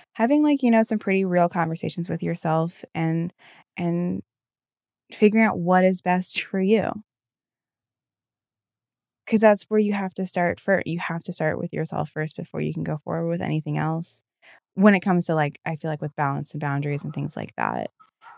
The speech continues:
Um, and that you're worth that conversation to have with yourself. You are worth that to yourself and you're worth that to others. And, you know, I also think there's,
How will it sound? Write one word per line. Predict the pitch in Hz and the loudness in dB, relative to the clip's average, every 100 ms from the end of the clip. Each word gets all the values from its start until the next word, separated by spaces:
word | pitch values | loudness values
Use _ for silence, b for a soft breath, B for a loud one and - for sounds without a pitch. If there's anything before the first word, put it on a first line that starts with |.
| B | B
Um, | 170 160 147 - 190 - _ _ _ _ _ _ _ _ _ _ _ _ _ - | 2 4 4 -2 -8 -14 _ _ _ _ _ _ _ _ _ _ _ _ _ -2
and | 214 | 4
that | 226 | 6
you're | 247 262 254 | 8 8 8
worth | 226 254 | 6 6
that | 240 208 | 4 2
conversation | - 202 185 185 180 160 156 | 2 -2 0 -2 -2 -2 -4
to | 170 | -4
have | 165 156 170 | 0 0 0
with | 156 - | -6 -4
yourself. | 165 - - - 208 _ _ _ _ _ _ _ _ _ _ | -4 -2 -2 -4 -12 _ _ _ _ _ _ _ _ _ _
You | 190 208 | 2 6
are | 220 | 6
worth | 190 170 180 | 6 0 0
that | 165 147 | -2 -2
to | - | -2
yourself | 170 175 262 285 208 | -2 2 2 2 0
and | |
you're | 208 202 | 0 2
worth | 226 226 | 0 0
that | 190 - | -4 -2
to | - 160 | -2 -2
others. | - - - - - | -2 -4 -4 -8 -6
And, | 160 160 160 - _ _ _ _ - | -4 -4 -4 -10 _ _ _ _ -4
you | 175 | 0
know, | 170 | 0
I | 160 | 0
also | 175 175 | 0 -2
think | - 175 170 | 0 -2 2
there's, | 170 170 170 - - | 2 4 2 -2 -4